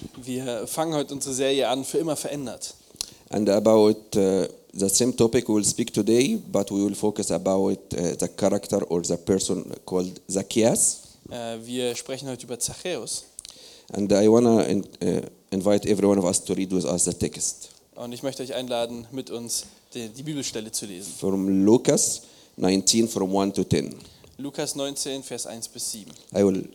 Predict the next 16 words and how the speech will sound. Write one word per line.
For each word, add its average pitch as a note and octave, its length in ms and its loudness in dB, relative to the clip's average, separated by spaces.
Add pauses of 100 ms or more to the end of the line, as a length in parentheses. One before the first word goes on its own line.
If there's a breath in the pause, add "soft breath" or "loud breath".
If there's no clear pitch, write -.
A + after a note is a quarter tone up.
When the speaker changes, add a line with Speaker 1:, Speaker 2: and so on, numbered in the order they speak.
(140)
Speaker 2:
read G2 200 -6
the - 80 -4
English G2 360 -2
and G2+ 180 -6
you - 100 -10
can - 220 -12
read D3 160 -14
the - 80 -18
Dutch. - 340 -18 (1120 loud breath)
He B2+ 200 8
entered D3 680 6 (480)
Jericho B2 640 6 (220)
and G2 180 4
was G2 260 6
passing G#2 460 4
through. F#2 540 -2